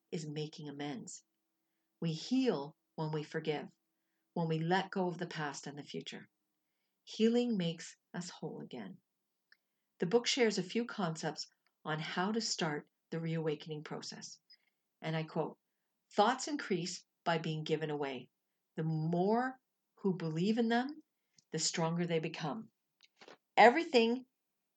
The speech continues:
is an idea. How then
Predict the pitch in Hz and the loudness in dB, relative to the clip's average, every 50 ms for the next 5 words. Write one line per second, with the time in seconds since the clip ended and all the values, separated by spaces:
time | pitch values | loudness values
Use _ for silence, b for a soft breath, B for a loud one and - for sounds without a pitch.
0 | _ - 180 165 170 165 156 147 151 147 - 170 175 196 220 254 294 - _ _ | _ 6 6 6 6 2 2 2 0 0 -2 0 2 4 4 2 0 -2 _ _
1 | _ _ _ _ _ _ _ _ _ _ _ _ _ _ _ _ _ _ _ _ | _ _ _ _ _ _ _ _ _ _ _ _ _ _ _ _ _ _ _ _
2 | _ _ _ _ _ _ _ _ _ _ - - - 214 240 277 302 302 269 247 | _ _ _ _ _ _ _ _ _ _ -10 -4 -2 0 0 0 -2 -2 0 0
3 | 190 156 143 143 151 165 170 | 0 0 0 -2 -6 -8 -10